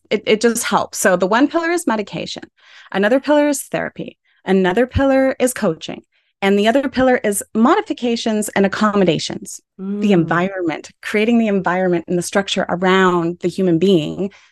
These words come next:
Speaker 1: to be themselves and function in ways that support them functioning to do the things that they wanna be doing. And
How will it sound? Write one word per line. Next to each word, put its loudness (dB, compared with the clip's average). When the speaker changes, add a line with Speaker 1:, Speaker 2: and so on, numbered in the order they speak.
Speaker 1:
to -2
be 2
themselves 0
and -2
function -2
in 2
ways 0
that -4
support -4
them 0
functioning -4
to -6
do 0
the 2
things -4
that 0
they 2
wanna -2
be -2
doing. -2
And -2